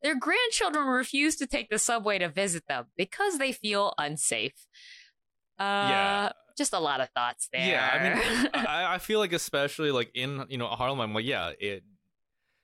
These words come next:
Speaker 2: you know, especially over covid, yeah, there are a lot of conflicts between, like, Asian people and black people. Like, that's, it, I feel like that's, like, the setup for what they're trying to say here as well.
Speaker 1: Yeah.
Speaker 2: And yeah,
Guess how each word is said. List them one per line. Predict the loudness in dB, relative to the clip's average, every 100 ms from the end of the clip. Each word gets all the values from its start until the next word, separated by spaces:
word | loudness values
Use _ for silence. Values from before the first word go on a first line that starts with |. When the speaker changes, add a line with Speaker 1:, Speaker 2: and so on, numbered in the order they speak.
| _
Speaker 2:
you | -4
know, |
especially | -2 -2 -4 0 2
over | 2 0
covid, | 0 0 0 0
yeah, | -2
there | 0 0
are |
a | 0
lot | 0 -2 -2
of | -4
conflicts | -4 -4 -2 -4 -4
between, | -6 -4
like, | -2 -2
Asian | -2 -2 -4
people | -4 -2
and | -2
black | -2 -4
people. | -8 -20 -12
Like, | -8 -6 -6
that's, | -4 -6 -10
it, | -18 -18 _ _ -6
I | -4
feel | 0
like | 0
that's, | -2 -4
like, | -6
the | -6
setup | -2 -2 -2
for | -2
what | -2 -4
they're | -6
trying | -4 -6
to | -4
say | -4 -4
here | -2 -2
as | -2
well. | -2 -2
Speaker 1:
Yeah. | -2 -4 -6 -10 _ _ _
Speaker 2:
And | -4 -2 -2 -6 -14 _ _
yeah, | -6